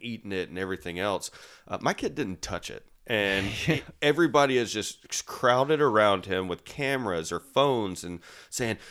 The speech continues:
Speaker 1: "Just grab it, just grab it." I think some, at some point somebody grabbed his hand and put it in it and put it on his, his, I don't know, his tongue or whatever. And I was just like, "Leave him alone."
Speaker 2: Yeah, I always feel like that's a little awkward too.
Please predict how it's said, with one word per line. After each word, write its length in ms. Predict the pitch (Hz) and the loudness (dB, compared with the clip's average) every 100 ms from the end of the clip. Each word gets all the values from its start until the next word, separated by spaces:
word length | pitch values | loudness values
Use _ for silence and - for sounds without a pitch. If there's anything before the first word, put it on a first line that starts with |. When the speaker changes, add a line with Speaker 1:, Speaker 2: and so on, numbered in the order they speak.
| - | -8
Speaker 1:
"Just 200 | 156 - | -6 -4
grab 300 | 190 185 190 | -2 -4 -4
it, 140 | 175 | -6
just 180 | 180 160 | -6 -4
grab 220 | 170 185 | 0 2
it." 140 | 165 123 | 2 2
I 80 | 139 | 0
think 180 | 196 | -2
some, 240 | - 139 127 | 0 0 2
at 140 | 123 | 0
some 200 | - 123 | 0 -2
point 200 | 117 120 | -2 -4
somebody 240 | - 120 90 | -2 -4 -2
grabbed 320 | 98 98 95 | 0 0 -2
his 140 | 98 | -6
hand 280 | - 95 101 | -6 -4 -4
and 100 | 90 | -4
put 160 | - 101 | -4 -4
it 120 | 95 | -4
in 180 | 98 98 | -4 -2
it 160 | 107 - | -2 -4
and 160 | 104 87 | -6 -6
put 120 | 110 | -4
it 100 | 101 | -4
on 160 | 98 95 | -2 -4
his, 180 | 85 - _ _ _ _ | -6 -12 _ _ _ _
his, 500 | 113 98 98 85 - - _ | -8 -6 -6 -8 -10 -16 _
I 80 | 98 | -8
don't 160 | 87 73 | -8 -8
know, 140 | 69 | -10
his 160 | 65 - | -10 -14
tongue 340 | - 107 120 | -8 -4 -4
or 80 | 135 | -6
whatever. 380 | 139 139 156 147 - - - | -6 -2 -2 -2 -8 -20 -12
And 140 | - 110 | -8 -2
I 120 | 165 | -2
was 180 | 220 185 | -2 -4
just 160 | 113 104 | -4 0
like, 220 | 90 80 - - | -2 -2 -12 -8
"Leave 440 | 117 127 214 262 | -4 -2 -4 -6
him 340 | 139 110 92 90 | -4 -2 -4 -6
alone." 480 | 92 80 87 123 117 | -8 -4 -2 0 0
Speaker 2:
Yeah, 300 | 117 107 101 98 | 4 4 4 2
I 120 | 139 | 6
always 280 | 165 196 151 | 8 8 4
feel 160 | - 120 | 2 4
like 200 | 101 98 | 2 0
that's 180 | 95 98 | -6 -4
a 60 | |
little 200 | 98 95 | -4 -4
awkward 420 | 90 92 - 95 | -4 -6 -6 -8
too. 340 | - 95 92 | -6 -6 -6